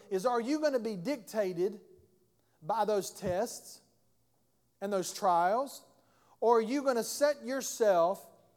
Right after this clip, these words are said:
and understand that we don't wrestle against flesh and blood? We wrestle against principalities and powers of darkness. And then he said, "Casting down arguments," which are thoughts, argumentative thoughts that come into our mind.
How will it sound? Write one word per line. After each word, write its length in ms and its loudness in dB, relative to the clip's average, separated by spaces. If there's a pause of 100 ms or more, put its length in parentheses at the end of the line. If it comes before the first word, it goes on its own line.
(440)
and 140 -2
understand 720 0
that 100 -4
we 160 -2
don't 240 0
wrestle 420 -2
against 380 -8
flesh 280 -4
and 120 -10
blood? 160 -8 (1600)
We 140 0
wrestle 420 2
against 320 -6
principalities 720 -4
and 120 -14
powers 340 -8
of 80 -12
darkness. 360 -6
And 120 -8
then 120 -2
he 80 -2
said, 420 2 (180)
"Casting 640 2
down 380 4
arguments," 880 0 (520)
which 200 0
are 60 0
thoughts, 720 2 (960)
argumentative 680 4
thoughts 440 4
that 120 -8
come 220 -6
into 120 -2
our 100 0
mind. 260 -2